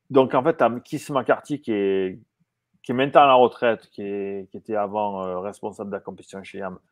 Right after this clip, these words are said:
et qui, à ce moment-là, qui était team manager du, du, euh, du, du team, euh, Cross Supercross. Et il dit, euh, « Pourquoi t'essayes pas la mot-, la, notre moto ? »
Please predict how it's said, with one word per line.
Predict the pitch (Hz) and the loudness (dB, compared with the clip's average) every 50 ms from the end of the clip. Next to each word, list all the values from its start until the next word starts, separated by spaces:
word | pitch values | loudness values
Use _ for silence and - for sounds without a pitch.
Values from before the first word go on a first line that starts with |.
| _ _ _ _ _ _ _ | _ _ _ _ _ _ _
et | - - | -20 -18
qui, | - - | -12 -8
à | - 113 | -6 -6
ce | 104 - 113 | -6 -6 -6
moment-là, | 110 107 110 107 104 101 98 | -6 -2 0 0 0 0 -2
qui | 95 - | -4 -8
était | 92 - 101 92 | -12 -12 -12 -14
team | - - - 110 | -12 -14 -12 -10
manager | 101 101 98 98 95 90 95 98 92 90 | -8 -6 -6 -6 -6 -4 -4 -4 -4 -6
du, | 87 90 90 87 87 85 85 87 | -6 -6 -8 -8 -8 -8 -12 -14
du, | - - - - - - - - _ _ _ _ _ _ _ _ _ - - | -16 -16 -18 -18 -18 -20 -20 -20 _ _ _ _ _ _ _ _ _ -16 -14
euh, | 50 50 - 87 - - | -12 -10 -10 -10 -12 -14
du, | - - - - - - - - - | -14 -14 -16 -16 -16 -18 -20 -20 -20
du | - 101 107 107 | -16 -14 -14 -14
team, | - - - - 120 110 104 101 | -14 -14 -12 -10 -10 -8 -6 -4
euh, | 98 101 104 | -4 -4 -6
Cross | - - - 107 104 - | -8 -6 -6 -6 -6 -6
Supercross. | - _ - - - - - 190 - _ _ _ _ _ _ _ _ _ _ _ _ _ _ _ _ - - 110 | -12 _ -14 -10 -6 -6 -6 -6 -8 _ _ _ _ _ _ _ _ _ _ _ _ _ _ _ _ -20 -16 -10
Et | 123 113 110 110 110 107 104 104 104 104 104 101 101 - - - | -8 -6 -4 -2 -2 -2 0 0 0 0 -2 -2 -4 -6 -10 -10
il | - 135 127 | -10 -8 -6
dit, | 127 147 160 160 | -4 -4 -2 -2
euh, « | 151 143 143 139 139 135 135 131 - - - _ _ _ _ _ _ - - - _ _ | 0 0 0 0 0 -2 -2 -4 -4 -6 -8 _ _ _ _ _ _ -20 -20 -20 _ _
Pourquoi | - 175 - 254 254 | -14 2 4 4 4
t'essayes | 247 240 202 - 202 190 180 | 6 4 4 4 4 4 6
pas | - 202 196 | 8 8 10
la | 190 180 175 | 10 10 8
mot-, | 170 175 165 - - _ _ _ 165 165 135 139 | 8 4 2 0 -2 _ _ _ -16 -14 -6 0
la, | 156 151 147 139 131 - | 2 2 2 2 0 -2
notre | - 160 170 165 - - 180 | -2 -4 -4 -4 -4 -6 -4
moto ? » | 180 190 196 - 208 214 202 185 - | -2 -2 -2 0 0 0 0 -2 -6